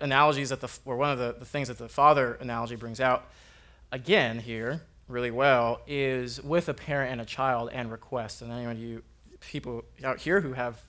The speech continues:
children know this, that, well, if you gave your child everything that they asked for, as one commentator said, the child would probably be dead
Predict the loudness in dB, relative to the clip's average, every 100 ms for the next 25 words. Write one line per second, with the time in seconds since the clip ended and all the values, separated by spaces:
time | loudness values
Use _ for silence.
0 | -8 -6 -4 -8 -10 -18 -18 -6 6 6
1 | 6 2 -2 -2 -2 -4 -16 -20 -12 0
2 | 0 2 0 2 4 4 2 -6 -14 -20
3 | _ _ -20 -20 -20 _ -8 -8 -2 2
4 | 2 0 -2 -6 -8 -8 -8 -8 -8 -8
5 | -12 -18 -20 -20 -20 -10 -4 0 0 0
6 | 0 2 2 0 -10 -10 -6 -6 -4 -4
7 | -6 -8 -6 -2 -2 -4 -12 -20 -20 -14
8 | -8 -6 2 6 6 4 2 2 2 0
9 | 0 2 2